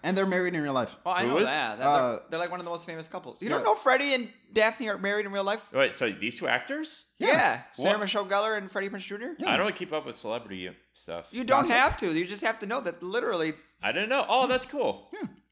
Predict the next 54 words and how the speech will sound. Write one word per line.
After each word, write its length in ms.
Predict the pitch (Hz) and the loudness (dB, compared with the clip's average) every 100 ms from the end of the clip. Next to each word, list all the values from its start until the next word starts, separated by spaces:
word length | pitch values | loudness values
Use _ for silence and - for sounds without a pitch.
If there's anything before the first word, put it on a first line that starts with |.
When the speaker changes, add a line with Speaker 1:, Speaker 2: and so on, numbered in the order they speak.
| _ - - - | _ -20 -20 -6
Speaker 1:
'Cause, 300 | 247 220 208 | -4 -2 -4
uh, 400 | - 202 196 190 | -2 2 2 2
the 140 | 175 | -2
director 440 | 165 165 190 196 220 | -2 -2 -2 -2 -2
wanted 280 | 190 190 185 | 0 0 0
a 80 | 151 | 0
real 240 | 131 139 139 | -2 -2 -2
life 180 | 120 | -4
couple. 520 | - 113 - 87 - _ _ _ _ _ | -4 -10 -8 -14 -16 _ _ _ _ _
Speaker 3:
Oh, 300 | 226 233 131 | -6 -2 -2
really? 320 | 160 269 226 | 0 0 4
Speaker 2:
Oh, 120 | 240 | 4
they 120 | 220 254 | 4 6
were 100 | 285 | 6
already 300 | 254 240 214 | 6 4 2
dating 280 | 190 208 | 0 0
before 380 | 165 - 156 202 | -4 -4 0 0
this? 320 | 359 415 - | 0 -4 -6
Speaker 1:
Yeah, 220 | - 370 123 139 | -4 -2 -2 -6
that, 220 | 165 156 | -10 -6
they 100 | 175 | -6
met 220 | 180 185 | -4 -4
on, 400 | 185 180 175 127 _ _ _ | -6 -8 -12 -14 _ _ _
uh, 160 | 170 165 | 0 4
Speaker 2:
I 140 | 208 | 6
know 140 | 294 | 8
they 120 | 320 214 | 6 4
met 100 | 208 | 2
on, 140 | 180 | 4
I 80 | 170 | 4
know, 80 | 190 | 2
Speaker 1:
last 180 | 190 | 2
Speaker 2:
I, 100 | 175 190 | 4 4
Speaker 1:
summer. 100 | - | 4
Speaker 2:
but 120 | 208 | 2
I 80 | 208 | 2
never 320 | 240 240 226 226 | 0 -4 -4 -4
thought, 140 | 214 170 | -4 0
I 100 | 214 | 0
didn't 220 | 226 - | -2 -6
think 220 | 208 - | -12 -6
they, 400 | 196 180 170 160 _ _ _ | -4 -4 -6 -14 _ _ _
I 60 | 165 | -4
thought 180 | 170 175 | -4 -4
they 120 | 208 - - | -8 -8 -4
got 140 | 170 | -4
together 300 | 165 175 160 | -2 -4 0
after 260 | 143 156 147 | 0 0 -2
this 220 | 151 196 | -8 -10
movie. 360 | 139 110 104 104 | -12 -16 -18 -12
Speaker 1:
No, 120 | 139 175 | -4 0
they 100 | 185 | 2
got 220 | 202 131 | 2 2
married 480 | 151 151 156 139 | 0 2 2 2